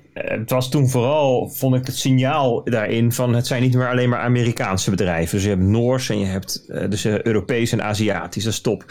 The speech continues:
En <laughs> de grap is, die Maitu zeiden we toen van, "Nou, weet je, vijftig miljoen, dat is natuurlijk niet een wereldbedrag. Maar goed, weet je, we moeten, moeten, moeten, moeten er blij mee zijn. Weet je, dat in ieder geval niet, eh,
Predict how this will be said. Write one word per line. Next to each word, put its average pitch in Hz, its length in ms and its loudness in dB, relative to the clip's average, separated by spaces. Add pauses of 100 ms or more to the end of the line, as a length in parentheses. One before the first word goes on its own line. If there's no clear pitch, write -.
(320)
En 135 200 2 (100)
<laughs> 139 100 2
de 131 60 0
grap 156 380 0
is, 127 160 0
die 113 120 2
Maitu 127 400 2
zeiden 131 260 0
we 139 60 0
toen 120 140 0
van, 104 160 0
"Nou, 98 220 -4
weet 101 120 -2
je, 113 60 0
vijftig 117 400 -4
miljoen, 110 240 2
dat 110 100 2
is - 60 -4
natuurlijk 117 260 2
niet 127 100 -2
een 107 100 2
wereldbedrag. 107 760 0
Maar 98 120 -2
goed, 92 200 -4
weet 87 160 0
je, - 60 -2
we 101 60 0
moeten, 107 280 0 (540)
moeten, 113 260 0
moeten, 120 500 2
moeten 131 220 2
er 123 100 2
blij 117 280 0
mee 101 180 2
zijn. 95 220 -2
Weet 101 120 2
je, 107 80 2
dat 107 100 2
in 120 80 2
ieder 123 160 2
geval 120 160 2
niet, 123 280 2
eh, 107 280 4